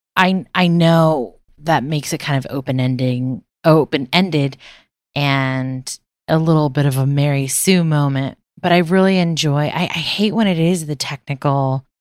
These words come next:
restrictions, if you will, because I really enjoy reading fantasy strictly because it's not realistic. <laughs> Like, I like the idea of it so outlandish and ridiculous,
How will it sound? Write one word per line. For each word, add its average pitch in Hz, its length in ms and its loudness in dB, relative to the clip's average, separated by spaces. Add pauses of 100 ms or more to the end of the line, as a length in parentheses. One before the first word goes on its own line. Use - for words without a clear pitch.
(160)
restrictions, 135 1080 -2
if - 180 -12
you 139 80 -4
will, 135 260 -6
because 151 680 -4 (480)
I - 20 0
really 226 340 2
enjoy 185 760 0 (500)
reading 165 320 -2
fantasy 175 640 -2
strictly 185 420 -4
because 165 480 -6
it's - 240 -6
not 165 280 0
realistic. - 880 -6
<laughs> - 80 -8 (220)
Like, 175 180 0
I 180 160 4
like 185 360 4
the 202 240 -2
idea 156 320 0
of 151 60 -2
it 165 140 -6
so 175 320 2
outlandish 160 640 0
and 147 160 -4
ridiculous, 139 1000 -6